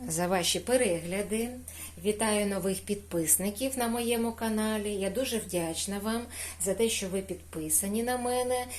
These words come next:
і переглядаєте вже мої відео. Сподіваюсь, інформація, котру я надаю, для вас корисна, і ви зможете підібрати для себе улюблений продукт Фармасі. Е, якщо бажаєте зареєструватися, отримати дисконтну знижку,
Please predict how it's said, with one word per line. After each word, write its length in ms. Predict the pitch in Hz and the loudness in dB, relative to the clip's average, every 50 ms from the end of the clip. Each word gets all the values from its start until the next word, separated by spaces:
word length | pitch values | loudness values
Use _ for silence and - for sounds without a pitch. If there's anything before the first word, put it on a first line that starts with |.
| - - | -10 -8
і 80 | - 196 | -6 -4
переглядаєте 880 | 196 - 185 180 175 175 170 175 175 165 185 185 175 170 170 170 170 165 | -2 0 0 0 0 0 0 0 0 0 0 0 0 -2 -2 -2 -4 -6
вже 200 | 160 - 180 180 | -4 -4 -4 -2
мої 280 | 170 170 165 160 156 | -4 -4 -4 -4 -6
відео. 440 | 147 190 170 202 220 208 254 262 254 | -6 -6 -4 -4 -2 0 0 2 2
Сподіваюсь, 760 | 254 - - 190 185 185 180 170 180 180 175 175 170 - - | 0 0 -2 -2 -2 -2 -2 -2 0 0 0 0 0 0 0
інформація, 920 | 175 170 170 - 185 180 180 175 175 170 170 - - - 170 165 165 160 160 160 | -2 -4 -4 -4 -4 -4 -2 -2 -4 -2 -2 -2 -2 -2 -4 -4 -4 -6 -6 -6
котру 260 | 180 170 - 170 170 | -6 -4 -2 0 0
я 140 | 170 170 165 | 0 0 0
надаю, 480 | 170 170 165 170 175 170 165 170 165 156 156 - - - - - - - - | -2 -4 -4 -2 -2 -2 -2 -2 -4 -6 -8 -10 -12 -10 -10 -10 -10 -10 -10
для 220 | - 165 175 180 175 | -6 -4 -2 -2 -2
вас 300 | 165 170 165 160 - - | -2 -2 0 0 0 0
корисна, 920 | - 196 202 214 202 185 165 160 160 - - - 185 202 220 247 262 269 - - - - - - | 0 0 0 0 0 0 -2 0 2 2 2 2 0 -2 -2 -2 -4 -6 -8 -10 -10 -10 -8 -6
і 100 | 185 185 | -4 -2
ви 120 | 180 190 | 0 0
зможете 440 | 180 180 190 190 185 170 170 - 175 | 0 2 2 2 2 0 0 -2 -4
підібрати 680 | - - 175 170 185 175 170 170 170 165 160 160 - 160 | -6 -4 -4 -4 -2 -2 -2 -2 -2 -2 -4 -6 -10 -8
для 160 | 160 175 175 | -4 0 4
себе 380 | 170 - - 185 175 170 175 175 | 4 6 6 4 2 0 0 0
улюблений 840 | - - - 214 220 208 196 180 165 - - 170 170 165 160 160 165 | 0 2 2 4 4 4 4 2 0 0 -2 -4 -4 -4 -4 -6 -8
продукт 580 | - - - 175 180 185 208 175 170 170 - - - - - | -6 -4 -2 -2 0 0 -2 -4 -4 -6 -8 -12 -10 -6 -4
Фармасі. 800 | - 170 160 160 156 156 156 175 190 190 - - - 240 269 269 311 302 - - - - - - - - - - - | -4 -4 -4 -4 -6 -6 -6 -4 -2 0 2 2 0 0 -4 -6 -8 -10 -12 -12 -12 -12 -12 -12 -12 -10 -10 -10 -8
Е, 40 | 180 170 156 | -8 -6 -4
якщо 320 | 160 180 196 196 - 240 233 | -2 -2 0 0 0 0 2
бажаєте 760 | 185 202 196 165 175 185 180 175 170 165 160 - - 165 165 | 2 2 2 2 2 2 4 2 2 0 -2 -2 -2 0 2
зареєструватися, 1040 | - 180 185 185 185 170 - - - 175 170 175 208 254 311 302 - 220 - 190 180 | 2 2 2 2 2 0 0 0 -2 -4 -2 0 0 0 0 0 2 2 2 2 2
отримати 480 | 175 180 180 180 175 170 160 - 175 | 2 2 2 2 2 0 0 -2 -2
дисконтну 640 | 165 165 170 165 - - 180 175 160 156 - - 165 | 2 6 8 8 8 6 4 0 0 -2 -2 -4 -2
знижку, 580 | - 180 208 262 330 330 - - - - 202 | 0 2 2 4 4 2 0 -2 -4 -8 -8